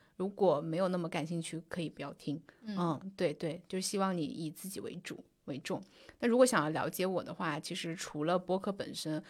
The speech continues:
Speaker 1: 我自己小红书上会写的多一点，然后I D，I D回头放下来吧。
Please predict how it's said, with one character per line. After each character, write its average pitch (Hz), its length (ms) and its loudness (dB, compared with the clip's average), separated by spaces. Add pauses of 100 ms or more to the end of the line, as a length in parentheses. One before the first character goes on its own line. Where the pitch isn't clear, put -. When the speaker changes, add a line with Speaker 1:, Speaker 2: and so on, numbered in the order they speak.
(180)
Speaker 1:
我 190 100 -4
自 - 60 -6
己 262 80 2
小 147 180 0
红 156 160 -2
书 220 160 -4
上 240 160 2
会 185 100 2
写 - 160 -6
的 - 200 -10 (100)
多 160 140 0
一 160 80 -2
点， - 360 -10
然 202 80 -8
后 170 520 0 (340)
I 180 140 2
D，I 196 920 -4
D 202 120 -4
回 180 120 -4
头 185 80 -4
放 202 220 -2
下 185 120 -6
来 - 100 -10
吧。 190 160 -10